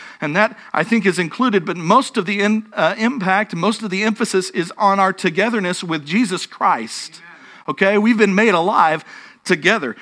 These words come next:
Speaker 1: Remember Jesus? He was dead. Do you remember that? He wasn't dead in his trespasses and sin. He was dead in our trespasses and sin, wasn't he? And whenever G-, whenever God raised him from the dead, we have been raised with Christ,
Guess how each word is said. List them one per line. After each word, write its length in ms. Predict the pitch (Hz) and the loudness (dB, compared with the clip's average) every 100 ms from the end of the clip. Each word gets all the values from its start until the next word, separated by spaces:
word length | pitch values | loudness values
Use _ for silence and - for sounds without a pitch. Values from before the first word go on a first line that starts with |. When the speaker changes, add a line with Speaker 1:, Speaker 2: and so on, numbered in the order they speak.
| - | -6
Speaker 1:
Remember 260 | 165 208 170 | -2 0 0
Jesus? 560 | 139 190 220 233 - - _ - | 0 0 2 0 -4 -12 _ 0
He 120 | 226 | 2
was 200 | 185 139 | 2 -2
dead. 340 | 160 196 247 | 0 2 2
Do 60 | 240 - - | -2 -6 -6
you 100 | 196 | 0
remember 200 | 254 233 | 2 2
that? 240 | 247 262 208 - _ - - | 0 -2 -6 -10 _ -20 -2
He 80 | 214 | 2
wasn't 340 | 233 240 233 | 4 2 2
dead 200 | 190 240 | 4 4
in 80 | 202 | 4
his 220 | 170 262 | 2 2
trespasses 640 | - 196 175 - 160 - 127 | 0 -4 -4 -2 -2 -2 -10
and 120 | 123 | -8
sin. 240 | - 156 175 | -4 -2 2
He 140 | 233 | 2
was 180 | 185 - - - 135 | 0 -4 -12 -20 -6
dead 260 | 165 220 | 0 2
in 140 | 208 185 | 2 4
our 220 | 226 165 | 4 4
trespasses 640 | - 151 - 160 135 123 | 0 -8 -4 -4 -4 -8
and 80 | 127 | -10
sin, 280 | - 139 123 | -6 -6 -2
wasn't 240 | 156 131 | -2 -2
he? 120 | 110 - - - - | -6 -10 -20 -12 -4
And 160 | 160 | 0
whenever 320 | 190 214 180 - - 170 | 0 0 -2 -6 -14 -10
G-, 240 | 165 214 - | -2 -2 0
whenever 300 | 202 220 170 | 0 2 2
God 240 | 196 190 | 2 2
raised 500 | 160 190 254 226 - | 2 2 2 0 0
him 160 | 208 185 | 0 0
from 200 | 208 170 | -2 -2
the 60 | |
dead, 260 | 156 226 175 | 0 0 0
we 200 | 214 247 | 4 6
have 140 | 208 | 4
been 140 | 196 175 | 2 0
raised 480 | 175 254 269 240 226 | 0 2 2 0 0
with 200 | 226 - | -4 0
Christ, 540 | 254 269 285 - | 2 2 0 -8